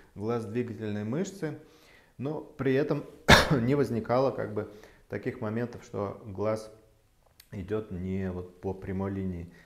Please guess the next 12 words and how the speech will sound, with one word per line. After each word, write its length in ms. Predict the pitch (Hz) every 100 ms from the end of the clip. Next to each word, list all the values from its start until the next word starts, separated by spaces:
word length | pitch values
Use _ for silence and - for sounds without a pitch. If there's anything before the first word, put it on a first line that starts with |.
| _ -
не 100 | 92
параллельно 500 | 95 92 95 90 92
полу 340 | 110 104 98
он 120 | 90
двигается. 440 | 87 90 82 78 - - - - - - - - _ _ _ -
Итак, 520 | - 131 107 - -
но 680 | 107 120 170 180 - - - _ _
в 100 | 101
жизни 340 | 104 196 160
бывают 420 | 131 120 131 131 -
такие 280 | 120 120
ситуации, 640 | 113 - 123 139 - 131